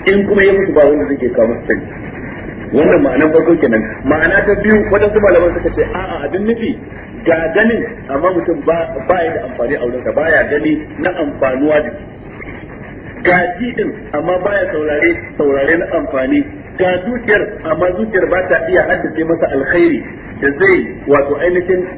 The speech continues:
ya amfani da a duniyar sun lahirarsa. Sai kasance, wato, ba ta haddace komai sai shirme. Idan Allah ya ga dama sai yi wannan. Kuma idan ya yi wannan, wane ne kake jiki wanda zai iya samun maka shirya ko hanyar samun shirya? Mutum bai da shi.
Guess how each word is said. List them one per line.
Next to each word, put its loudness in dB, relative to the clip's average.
ya 2
amfani -2
da -4
a -4
duniyar -2
sun -6
lahirarsa. -2
Sai 4
kasance, 2
wato, 2
ba 4
ta 2
haddace -2
komai 4
sai 0
shirme. -6
Idan 0
Allah 4
ya 4
ga 4
dama 2
sai 0
yi 2
wannan. 0
Kuma 2
idan 2
ya 4
yi 6
wannan, 0
wane 0
ne 0
kake -6
jiki -6
wanda 0
zai -4
iya 0
samun 0
maka 2
shirya 0
ko 2
hanyar 2
samun 0
shirya? -4
Mutum 2
bai 4
da -2
shi. -10